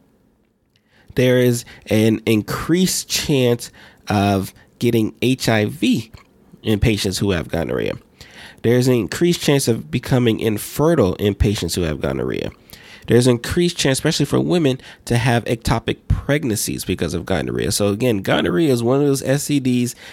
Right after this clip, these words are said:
that causes a lot of problems if we're not, you know, uh, you know, taking advantage of it and really putting it at the forefront. Since the nineteen eighties, since the nineteen eighties, this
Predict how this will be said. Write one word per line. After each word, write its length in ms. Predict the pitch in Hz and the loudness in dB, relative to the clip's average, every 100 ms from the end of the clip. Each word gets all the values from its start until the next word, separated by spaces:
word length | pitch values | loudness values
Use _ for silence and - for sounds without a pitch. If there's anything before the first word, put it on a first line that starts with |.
| - _ | -20 _
that 280 | 107 110 98 - _ _ _ | 0 0 -2 -10 _ _ _
causes 520 | - 117 120 113 113 | -4 0 2 2 0
a 220 | 98 107 101 | 0 -2 -2
lot 500 | 101 98 117 117 - | -4 -2 0 -2 -2
of 260 | 107 101 | -2 -2
problems 720 | - - 107 101 98 95 101 | -2 0 0 0 0 -2 -4
if 260 | - 117 - | 0 0 0
we're 140 | 104 | 0
not, 340 | 101 101 101 - - | 0 0 -2 -4 -6
you 140 | 104 98 | -4 -4
know, 180 | - - - - - | -6 -14 -20 -20 -12
uh, 260 | 87 78 64 - | -8 -8 -10 -8
you 140 | 104 | -8
know, 100 | 76 - | -6 -2
taking 440 | - 127 120 107 | 0 0 0 -2
advantage 540 | 104 104 107 104 104 | -2 -2 0 0 0
of 160 | 104 104 | 0 0
it 80 | 101 | -2
and 340 | 95 98 98 | -4 -6 0
really 280 | 110 117 110 | 2 4 2
putting 380 | - 117 104 95 | 0 0 0 0
it 80 | 98 | -2
at 100 | - | -4
the 80 | |
forefront. 560 | 104 110 110 - - - - _ _ _ _ - _ _ _ _ | -2 0 2 0 -6 -8 -20 _ _ _ _ -20 _ _ _ _
Since 400 | - 147 143 - | -2 0 0 -2
the 420 | - 135 120 110 - | 2 4 4 2 -2
nineteen 800 | 107 113 139 170 165 - 151 147 - | -2 2 4 2 0 0 2 2 2
eighties, 400 | 107 80 60 - | 0 0 -4 -6
since 180 | 127 120 | -4 -2
the 80 | |
nineteen 400 | 120 151 - 160 | 0 0 0 -2
eighties, 380 | 104 107 90 98 | 0 -2 -2 -2
this 320 | - 156 - | -2 -2 -2